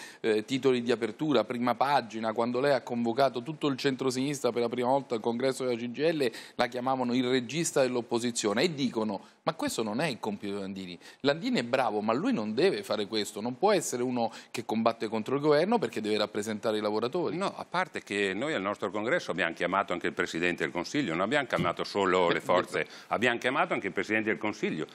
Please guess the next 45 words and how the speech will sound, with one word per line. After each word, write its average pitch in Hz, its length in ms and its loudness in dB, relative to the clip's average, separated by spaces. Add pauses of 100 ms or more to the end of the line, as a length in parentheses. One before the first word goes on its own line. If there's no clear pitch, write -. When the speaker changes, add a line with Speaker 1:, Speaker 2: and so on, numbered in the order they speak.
(200)
Speaker 2:
Noi 151 260 4
i 180 60 2
governi 110 540 4
li 117 120 0
giudichiamo 123 520 0
per 95 140 0
quelli 123 220 2
che 101 80 0
sono. 156 200 2
Il 127 120 4
mio 190 160 4
mestiere 113 480 2
non 131 180 0
è 151 180 2
essere 104 400 2
di 113 120 2
opposizione 127 640 2
o 117 40 4
di 107 100 2
governo, 101 380 2
io 160 60 -2
faccio 165 240 -2
un 120 60 0
altro 110 240 0
mestiere, 139 280 0
io 117 60 0
faccio 143 200 -2
il 104 40 -4
sindacato. 98 560 -2 (280)
Io 147 140 4
debbo 139 400 0 (220)
tutelare 175 580 2
e - 20 0
migliorare 139 500 2
le 156 100 0
condizioni 123 480 2
delle 117 200 4
persone 143 360 0
che 127 120 2
per 113 160 2
vivere 160 240 2
hanno 120 100 0
bisogno 117 260 0
di 107 80 0
lavorare 87 500 2